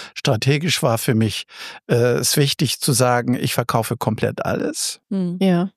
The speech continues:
Speaker 1: was ich hatte. Fast alles, ein Teil, einen ganz kleinen Teil habe ich, äh, behalten, stell mich neu auf, mach mich unabhängiger von Banken, das ist mir ein ganz wichtiger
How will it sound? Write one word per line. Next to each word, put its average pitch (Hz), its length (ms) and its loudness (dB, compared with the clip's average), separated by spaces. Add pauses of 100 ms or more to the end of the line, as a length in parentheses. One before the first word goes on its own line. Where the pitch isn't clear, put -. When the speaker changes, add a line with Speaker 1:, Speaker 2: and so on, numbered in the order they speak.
Speaker 1:
was 110 280 0
ich - 260 -4
hatte. 170 400 -2 (540)
Fast - 440 -2
alles, 120 260 0
ein 98 220 -4
Teil, 104 340 -2
einen - 100 -4
ganz 92 240 -4
kleinen 98 300 -2
Teil 104 320 -2
habe - 160 -6
ich, - 160 -8
äh, 113 420 -2
behalten, 156 540 -2 (280)
stell 131 280 2
mich 113 260 0
neu 107 460 0 (100)
auf, 170 520 2 (260)
mach - 220 0
mich 135 240 2
unabhängiger 117 1000 2 (220)
von 101 200 0
Banken, 139 360 0
das 113 100 -2
ist 113 60 -4
mir 123 80 0
ein 113 180 0
ganz 117 300 -2
wichtiger - 400 -2